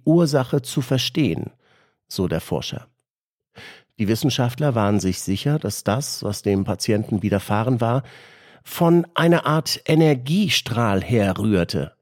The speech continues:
der Energie in seinem Gehirn deponierte, erklärt er.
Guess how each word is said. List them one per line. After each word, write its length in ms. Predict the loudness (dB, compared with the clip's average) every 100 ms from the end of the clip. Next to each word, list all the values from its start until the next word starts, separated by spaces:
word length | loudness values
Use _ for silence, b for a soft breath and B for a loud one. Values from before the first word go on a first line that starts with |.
| _
der 280 | 0 0 0
Energie 540 | 2 2 2 0 0 2
in 280 | 4 4
seinem 400 | 4 2 4 2
Gehirn 400 | 2 2 2 2
deponierte, 720 | 2 0 0 2 2 -2 -8 -14 _ _ _
erklärt 460 | -8 -6 -4 -6 -6
er. 200 | -10